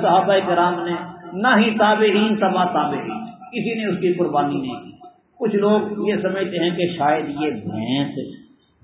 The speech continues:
گائے کی جنس میں سے ہے، ایک ہی جنس ہے ان کی، یہ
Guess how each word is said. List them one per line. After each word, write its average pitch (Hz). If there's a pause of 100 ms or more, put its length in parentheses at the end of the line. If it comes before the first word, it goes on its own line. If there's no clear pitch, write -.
(120)
گائے 160
کی 156
جنس 151
میں 143
سے 131
ہے، - (480)
ایک 190
ہی 180 (100)
جنس 175
ہے 143
ان 143
کی، 127 (340)
یہ 143